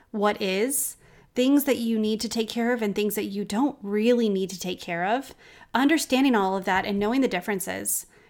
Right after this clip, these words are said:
for yourself, that's something that you can do during coaching. That's something that we can talk about and help you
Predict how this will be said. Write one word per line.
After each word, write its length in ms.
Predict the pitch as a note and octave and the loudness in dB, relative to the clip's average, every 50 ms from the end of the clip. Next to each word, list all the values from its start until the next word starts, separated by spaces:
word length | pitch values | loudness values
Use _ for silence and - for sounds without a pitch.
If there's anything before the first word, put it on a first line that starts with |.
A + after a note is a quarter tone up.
| _ | _
for 160 | - - C4 C4 | 2 6 6 6
yourself, 840 | B3 A#3 G#3+ G#3 - - B3+ G#3+ F3+ F#3 G3 - - - - - - _ _ _ _ _ _ - - - - - - - - - - - _ - | 8 6 4 2 2 4 4 4 4 4 0 -4 -8 -14 -18 -18 -20 _ _ _ _ _ _ -16 -16 -16 -16 -16 -20 -20 -20 -20 -20 -20 _ 0
that's 260 | A#3 A3+ D#4 - - | 2 2 2 4 4
something 240 | G#4 G#4 A4+ A4 G4 | 4 4 6 6 6
that 140 | F#4 F4 | 6 6
you 100 | D#4+ D#4 | 6 4
can 160 | - C#4+ B3+ G#3+ | 6 6 4 4
do 300 | A3 A#3+ C4+ C#4+ A#3 G3+ | 4 4 4 4 2 2
during 260 | - A3 G#3+ G#3 G3 | 2 0 0 0 0
coaching. 540 | - - G#3 G#3+ G#3 G#3 F3 - - G3+ - - - _ - | 0 0 0 0 0 -2 -4 -6 -8 -10 -14 -18 -20 _ -12
That's 360 | - G#3+ A#3 C4+ D#4+ D#4+ - | -4 0 2 2 2 4 6
something 300 | F4 F4 D#4+ F4 E4+ D4+ | 6 6 8 8 6 6
that 220 | C4+ B3 A3+ G3+ | 6 6 4 2
we 160 | G3+ A3+ A3+ | 2 0 0
can 140 | G#3+ A#3 G#3+ | 0 0 -2
talk 300 | G#3 - G3 G3 A#3 A#3 | -2 -2 -4 -4 -2 -2
about 480 | A3+ F3+ F#3 D#3+ E3 E3+ F3 - A3+ - - - - - - _ - | -2 -2 -2 -2 -2 -2 -4 -6 -10 -14 -18 -20 -20 -20 -20 _ -6
and 300 | A3+ A3+ A3 G#3+ G#3+ G3+ | -2 0 2 2 2 0
help 320 | F#3+ G#3+ A#3 B3 A#3+ - | 2 2 2 2 2 0
you 320 | C#4 C4 A#3+ A3 G3+ F3+ | 0 2 2 2 0 0